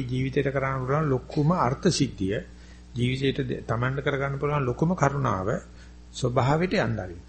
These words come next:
ඒක පිළිබඳව අප්‍රමාද වෙන්න. එනොත් සම්පූර්ණ අවධියකින් ගත කරන්න. චේතනාපූර්වක මොනවාක්වත් කරන්න බෑ. සිදුවෙන හැම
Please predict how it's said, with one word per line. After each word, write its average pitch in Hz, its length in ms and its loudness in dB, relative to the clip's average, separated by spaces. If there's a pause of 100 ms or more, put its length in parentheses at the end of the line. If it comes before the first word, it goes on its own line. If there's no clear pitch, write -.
(1040)
ඒක 117 240 0
පිළිබඳව 160 600 -2
අප්‍රමාද 107 580 -6
වෙන්න. - 260 -12 (520)
එනොත් 151 340 0
සම්පූර්ණ 156 640 2
අවධියකින් 143 540 4
ගත 123 180 2
කරන්න. 98 340 0 (1300)
චේතනාපූර්වක 143 720 0
මොනවාක්වත් 127 460 0
කරන්න 135 400 0
බෑ. 135 380 -2 (320)
සිදුවෙන 170 480 2
හැම 135 280 4